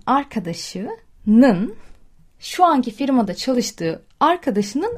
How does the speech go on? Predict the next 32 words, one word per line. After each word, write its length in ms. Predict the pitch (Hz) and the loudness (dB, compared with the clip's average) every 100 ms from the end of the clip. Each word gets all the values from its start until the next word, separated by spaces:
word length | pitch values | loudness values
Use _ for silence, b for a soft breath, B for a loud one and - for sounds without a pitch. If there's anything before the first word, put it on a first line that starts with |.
| - | -4
erkek 520 | 254 269 254 349 220 202 | 0 0 0 -4 -4 -4
arkadaşı 720 | 202 196 - - 226 302 415 _ B B B B B - | -4 -8 -8 -10 -10 -12 -12 _ B B B B B -8
benim 460 | 269 359 294 330 - | -4 -2 -2 -4 -8
ikinci 400 | 311 349 285 269 | -8 -4 -2 -4
işimde 340 | 254 226 247 | -4 -4 -4
çalışan 380 | - 233 202 349 | -4 -6 -6 -10
firmada 420 | 311 226 196 202 | -4 -2 -2 -4
çalışıyor, 400 | 202 175 165 - 233 | -10 -14 -12 -8 -8
S 140 | - | -8
A 80 | 175 - | -14 -14
P'de. 240 | - 302 466 - - _ - _ - _ - 302 | -16 -14 -14 -16 -20 _ -20 _ -20 _ -16 -10
Ve 120 | 349 | -2
bana 300 | 392 349 214 | -2 0 -2
da 200 | 208 403 b b b b b - | -2 -6 b b b b b -2
o 260 | 269 269 269 _ _ _ _ _ _ | 0 0 -4 _ _ _ _ _ _
subscription 800 | - 262 254 - 285 302 - 247 | -4 -4 -4 -8 -6 -6 -4 0
yaptığım 760 | 208 220 233 _ - 202 180 175 | 0 -2 -4 _ -6 -4 -4 -6
zamandan 760 | 185 233 240 196 175 269 427 349 | 0 2 2 0 -6 -10 -10 -10
S 160 | 320 294 | -6 -8
A 40 | |
P'den 220 | 254 254 320 | -6 -8 -10
hala 400 | - 320 285 339 | -8 -6 -4 -4
mailler 460 | 294 277 269 269 | -4 -2 -2 -4
geliyor 420 | 254 170 180 392 | -4 -6 -8 -10
ve 120 | 415 381 | -8 -6
ben 200 | 381 381 | -6 -6
hani 200 | 339 - | -8 -8
ignore 400 | 349 285 226 156 | -6 0 0 -2
ediyorum, 260 | - 220 | -8 -10
bir 60 | - | -8
şekilde 480 | 214 - 233 247 254 | -10 -8 -8 -4 -4
bakmıyorum. 560 | 247 - 165 - 381 | -4 -6 -12 -10 -16